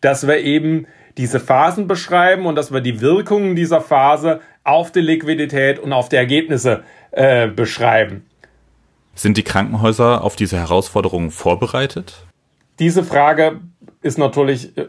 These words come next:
Speaker 1: sehr schwer zu beantworten. Es gibt Krankenhäuser, die haben eine ausgebautere Controlling-Methodik, die haben ausgebautere Controlling-Instrumente,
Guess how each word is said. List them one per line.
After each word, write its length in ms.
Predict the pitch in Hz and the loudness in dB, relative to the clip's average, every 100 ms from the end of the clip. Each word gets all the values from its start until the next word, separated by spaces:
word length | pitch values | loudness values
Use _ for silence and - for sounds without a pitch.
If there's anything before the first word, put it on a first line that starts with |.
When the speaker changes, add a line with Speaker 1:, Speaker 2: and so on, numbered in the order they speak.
| - | -12
Speaker 1:
sehr 300 | - 147 - | 0 0 0
schwer 380 | 123 123 135 | 0 2 2
zu 140 | - 127 | 0 0
beantworten. 480 | 110 104 107 104 107 | 0 0 -2 -4 -4
Es 100 | 101 | -6
gibt 180 | 117 - | -8 -2
Krankenhäuser, 680 | 117 135 156 147 147 143 135 | -2 0 -2 0 2 2 0
die 160 | 123 | 2
haben 320 | 120 127 131 - - _ _ - | 2 2 -2 -8 -20 _ _ -2
eine 380 | 123 117 - | 0 0 0
ausgebautere 920 | 117 147 165 185 175 160 170 170 160 | 2 2 0 0 2 2 4 2 0
Controlling-Methodik, 1200 | 160 165 135 151 156 151 151 139 151 143 147 139 | 0 -4 -2 -2 0 0 -4 -2 -2 0 -2 -4
die 140 | 127 101 | -6 0
haben 340 | 107 113 - - - | 0 0 -8 -16 -6
ausgebautere 920 | - 170 175 175 156 147 151 139 147 | 0 0 0 0 2 2 2 2 0
Controlling-Instrumente, 1600 | 135 147 131 127 139 139 139 139 139 - 123 131 135 143 143 135 | 0 -2 -2 0 0 2 -2 -4 -6 -8 -4 0 2 2 0 -2